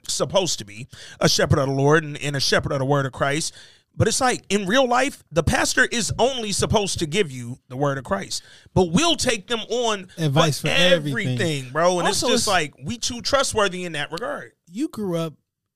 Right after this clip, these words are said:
Speaker 2: and you, whatever religion your mama was, because
Speaker 1: Mm-hmm.
Speaker 2: your mother is a, is a safe space.
Speaker 1: Facts.
Speaker 2: It's a trusted resource.
Speaker 1: Yeah.
Speaker 2: Right? And if your mother grew up with her mother, and her mother said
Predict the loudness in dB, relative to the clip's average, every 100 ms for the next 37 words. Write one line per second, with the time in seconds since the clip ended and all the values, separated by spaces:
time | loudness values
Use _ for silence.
0 | _ -10 -6 -4 -4 -4 -2 -2 -2 -4
1 | -4 -4 -4 -2 -2 -4 -6 -4 -4 -6
2 | -10 -6 -2 0 0 -2 -8 _ _ _
3 | _ _ _ _ -20 _ _ _ _ _
4 | _ _ -6 -2 -2 -2 -2 -2 -4 -6
5 | -6 -6 -4 -6 -4 -4 -4 -6 -4 -6
6 | -10 -14 -4 -2 -2 -4 -6 -6 -6 -4
7 | -2 -2 -4 -4 -4 -6 -10 -16 -20 -6
8 | -2 -2 -4 _ -4 -4 -6 _ _ _
9 | _ _ -4 -2 2 2 2 0 -2 -8
10 | -12 _ _ _ _ _ _ _ _ _
11 | _ _ _ _ _ _ -14 -4 0 0
12 | -2 -4 -2 -2 -2 -4 -4 -4 -4 -2
13 | -2 -4 -4 -4 -4 -6